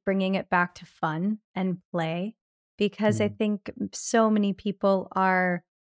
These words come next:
Speaker 1: afraid to even try these dynamics because they associate B D S M with,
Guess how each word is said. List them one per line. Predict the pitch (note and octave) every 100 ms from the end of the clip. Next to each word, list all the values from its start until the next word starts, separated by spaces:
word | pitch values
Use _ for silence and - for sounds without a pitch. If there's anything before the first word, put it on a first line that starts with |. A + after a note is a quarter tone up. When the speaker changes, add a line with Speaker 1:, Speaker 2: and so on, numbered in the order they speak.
| _
Speaker 1:
afraid | G3 - G3 F#3 F#3
to | -
even | E3+ F3+ F3
try | - F#3+ E3 E3+ G3+ A#3+ B3
these | C4 B3
dynamics | C4+ C4 C4 C4+ C4+ C4 -
because | - G3 - F#3+ F3+ F3
they | F#3+
associate | F3+ - D#4 - F#3+ F3+ F#3
B | F#3
D | F3+
S | E3+ E3+ F#3
M | F3+ F3+
with, | F3 E3+